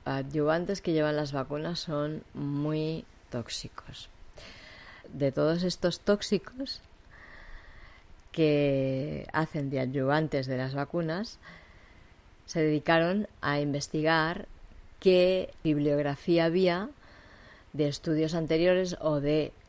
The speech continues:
denuncias anteriores de que hubiera alguna reacción a-,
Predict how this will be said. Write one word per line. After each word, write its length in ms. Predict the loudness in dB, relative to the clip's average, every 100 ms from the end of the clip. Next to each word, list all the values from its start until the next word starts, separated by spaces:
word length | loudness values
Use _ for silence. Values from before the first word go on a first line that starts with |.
| -20 -10
denuncias 580 | -4 -2 -2 -2 -2 -2
anteriores 800 | -2 0 2 4 4 2 0 -6 -16 -20 -18 -10 -6
de 100 | -4
que 400 | -2 0 0 -2
hubiera 500 | -4 0 2 4 4
alguna 360 | 2 0 0 0
reacción 640 | 0 -2 -4 -8 -4 -2
a-, 180 | -2